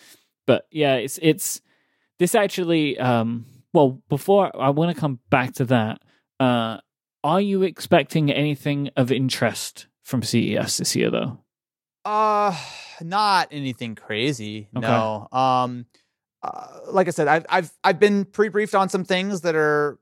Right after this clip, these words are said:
Speaker 2: kinda cool, and, uh,
Speaker 1: Oh,
Speaker 2: we'll
Speaker 1: so there's some stuff
Speaker 2: probably
Speaker 1: we can't
Speaker 2: have
Speaker 1: talk about yet. We'll come back to that then.
Speaker 2: Y-,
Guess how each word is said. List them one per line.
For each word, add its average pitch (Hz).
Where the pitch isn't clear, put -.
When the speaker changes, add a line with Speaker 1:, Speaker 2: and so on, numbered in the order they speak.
Speaker 2:
kinda 190
cool, 233
and, 139
uh, 120
Speaker 1:
Oh, -
Speaker 2:
we'll 139
Speaker 1:
so 135
there's 123
some 143
stuff 151
Speaker 2:
probably 156
Speaker 1:
we 139
can't 139
Speaker 2:
have 120
Speaker 1:
talk 120
about 107
yet. 110
We'll 113
come 120
back 113
to 107
that 113
then. -
Speaker 2:
Y-, -